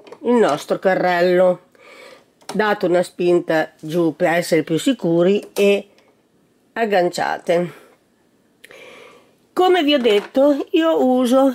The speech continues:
il tappetino della Cameo. Io avevo la Cameo Plus, quindi ho dovuto tagliarlo il tappetino, però potete usare, eh, chi ha la Cameo normale può usare quello, perché l'area di lavoro è trenta per trenta.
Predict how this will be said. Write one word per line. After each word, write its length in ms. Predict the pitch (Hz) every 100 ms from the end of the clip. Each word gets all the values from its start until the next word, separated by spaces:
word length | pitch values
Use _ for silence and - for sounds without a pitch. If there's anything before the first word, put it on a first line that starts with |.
| -
il 140 | 247
tappetino 680 | 220 240 330 - 220 214 226
della 320 | 208 202 208
Cameo. 680 | 208 233 208 180 175 185 180 - _ _ _ _ _ _
Io 160 | 269 262
avevo 200 | 214 190
la 120 | 190
Cameo 380 | 220 220 254 269
Plus, 480 | 220 202 202 - 196
quindi 340 | 202 202 180
ho 100 | 190
dovuto 300 | 190 196 196
tagliarlo 540 | 202 190 185 170 170 170
il 120 | 160
tappetino, 760 | 170 156 160 - 139 143 156 - - - -
però 420 | - 277 233 - -
potete 400 | 220 214 196 240
usare, 480 | 226 170 185 190 -
eh, 440 | 175 165 170 175
chi 180 | - 202
ha 120 | 185
la 100 | 175
Cameo 600 | 175 190 190 190 170 160
normale 600 | 190 240 226 165 156 180
può 200 | - 185 170
usare 440 | 185 175 160 233
quello, 320 | 180 175 196
perché 280 | 202 240 240
l'area 320 | 208 170 170
di 100 | 170
lavoro 580 | 214 247 180 180 196 -
è 180 | 214 202
trenta 440 | 202 160 165 170
per 200 | 165 170
trenta. 600 | 160 147 139 151 147 170